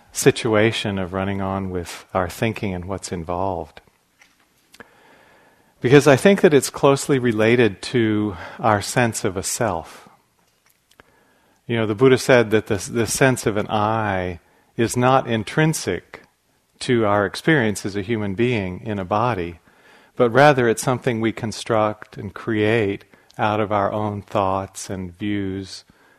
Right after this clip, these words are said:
and beliefs. And that when we strongly affirm and believe in this sense of self, it constitutes a kind of bondage.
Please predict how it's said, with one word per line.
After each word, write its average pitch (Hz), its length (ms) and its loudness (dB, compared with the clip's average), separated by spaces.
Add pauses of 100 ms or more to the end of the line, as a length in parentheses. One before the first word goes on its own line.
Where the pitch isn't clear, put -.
(140)
and 98 480 -4
beliefs. 104 760 -4 (880)
And 135 200 4
that 131 120 2
when 143 220 4
we 139 160 4
strongly 139 760 2
affirm 160 580 0
and 120 140 -2
believe 143 520 2
in 117 200 0
this 113 180 0
sense - 540 -2
of 107 240 -6
self, 107 800 -4 (720)
it 127 180 2
constitutes 127 800 0
a 123 60 -4
kind 104 340 -6
of 101 80 -6
bondage. 117 720 -4